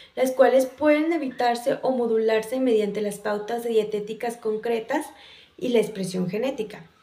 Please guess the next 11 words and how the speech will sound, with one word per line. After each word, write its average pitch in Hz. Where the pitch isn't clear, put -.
Esto 254
nos 262
brinda 220
una 220
personalización 190
de 208
un, 208
eh, 190
de 185
la 185
dieta, 196